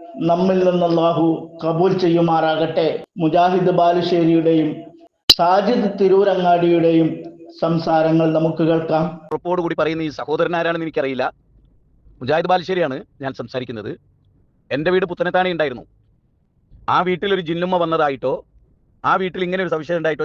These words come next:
Speaker 2: ഞാനും എൻ്റെ കുടുംബവും അറിഞ്ഞിട്ടില്ല, ഇന്ന് വരെ അറിഞ്ഞിട്ടില്ല. ഞാനും ഇനി ഈ വെല്ലുവിളികളൊക്കെ കുറച്ച് നിർത്തിവെച്ചതാ. കാരണം അള്ളാന്റെ റസൂൽ ഇത്തരം ദജ്ജാലുകൾ ജനിക്കുമെന്ന് പറഞ്ഞിട്ടുണ്ടല്ലോ. കള്ളം പറഞ്ഞുകൊണ്ട് ചില ദജ്ജാലുകൾ പ്രഭാതത്തിൽ പട്ടിണിയിലാണ്, പ്രദോഷത്തിൽ സമ്പന്നമാകാൻ വേണ്ടി നുണ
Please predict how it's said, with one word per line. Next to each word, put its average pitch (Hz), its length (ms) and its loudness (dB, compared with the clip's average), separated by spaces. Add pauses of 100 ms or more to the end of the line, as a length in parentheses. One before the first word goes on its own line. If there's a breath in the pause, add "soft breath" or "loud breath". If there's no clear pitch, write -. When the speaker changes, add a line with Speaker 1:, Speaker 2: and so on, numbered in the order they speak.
Speaker 2:
ഞാനും 170 220 -2
എൻ്റെ 190 140 -4
കുടുംബവും 165 300 0
അറിഞ്ഞിട്ടില്ല, 131 320 -6 (140)
ഇന്ന് 160 140 -4
വരെ 190 160 2
അറിഞ്ഞിട്ടില്ല. 135 360 -4 (920)
ഞാനും 147 300 -2
ഇനി 196 120 0
ഈ 190 80 -2
വെല്ലുവിളികളൊക്കെ 185 520 0
കുറച്ച് 156 200 -4
നിർത്തിവെച്ചതാ. 123 460 -6 (840)
കാരണം 165 180 2
അള്ളാന്റെ 185 280 0
റസൂൽ 185 240 -6
ഇത്തരം 185 260 0
ദജ്ജാലുകൾ 180 460 0
ജനിക്കുമെന്ന് 170 380 -6
പറഞ്ഞിട്ടുണ്ടല്ലോ. 143 460 -6 (880)
കള്ളം 160 240 0
പറഞ്ഞുകൊണ്ട് 190 360 0
ചില 175 160 0
ദജ്ജാലുകൾ 170 420 0
പ്രഭാതത്തിൽ 160 420 -2 (680)
പട്ടിണിയിലാണ്, 175 540 -2 (160)
പ്രദോഷത്തിൽ 165 540 -6
സമ്പന്നമാകാൻ 170 560 -2
വേണ്ടി 160 180 -8 (600)
നുണ 170 100 0